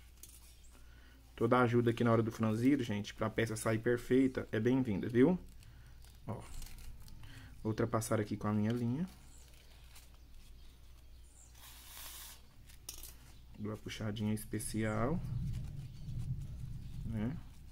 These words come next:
Gente, branco, viu? Dourado pra esse final de ano é tudo, viu? Muita saída.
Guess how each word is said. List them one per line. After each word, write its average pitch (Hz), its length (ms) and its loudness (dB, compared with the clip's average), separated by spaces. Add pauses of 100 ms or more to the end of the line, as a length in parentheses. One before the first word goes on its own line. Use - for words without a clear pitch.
(560)
Gente, 143 240 8
branco, 131 500 12
viu? 135 160 12
Dourado 127 680 12
pra 127 120 8
esse 120 140 6
final 117 240 8
de 117 160 4
ano 131 240 8
é 143 80 8
tudo, 131 480 8
viu? 131 200 12
Muita 151 360 10
saída. 139 760 10